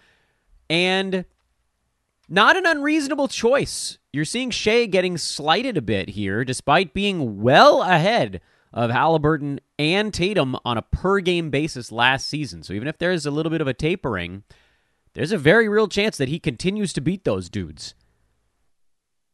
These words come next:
And if you're not going Luka with a punt strategy, Shai's an excellent choice at three, even.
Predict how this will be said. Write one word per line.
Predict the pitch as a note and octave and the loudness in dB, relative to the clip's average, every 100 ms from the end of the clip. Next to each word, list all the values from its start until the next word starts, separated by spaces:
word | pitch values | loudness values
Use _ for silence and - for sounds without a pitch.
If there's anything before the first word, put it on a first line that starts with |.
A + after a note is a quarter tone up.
| _ _ _ _ _ _ _ _ _ _ - | _ _ _ _ _ _ _ _ _ _ -2
And | C#3+ | 0
if | C3+ | 2
you're | |
not | D#3 G3 | 2 2
going | G3+ F3+ | 2 2
Luka | D#3+ G3 F#3 | 4 4 4
with | D3+ D#3+ | 2 0
a | |
punt | - F#3 A3 | 0 0 -2
strategy, | - C#3+ G#2 F#2+ F#2 F2 G2 _ _ _ _ _ _ _ _ _ _ _ _ _ _ | -2 0 0 -2 -8 -10 -12 _ _ _ _ _ _ _ _ _ _ _ _ _ _
Shai's | - C#3 F3+ | -8 -4 0
an | F#3 | 0
excellent | F3+ - G3+ F#3+ - | 0 -2 -4 -4 -2
choice | F#3+ G#3+ | -2 -2
at | - | -6
three, | - D#3+ G3 A#3 - | -10 -8 -6 -8 -10
even. | - G#2+ E2+ D#2 | -8 -6 -8 -12